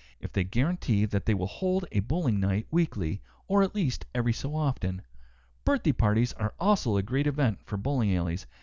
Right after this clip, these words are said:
as birthday parties allow the children to not only celebrate their birthday with their friends, but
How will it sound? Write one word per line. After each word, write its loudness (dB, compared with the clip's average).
as 2
birthday 2
parties 2
allow 2
the -2
children -2
to -2
not 2
only -2
celebrate 0
their -2
birthday 0
with 0
their -2
friends, -2
but 0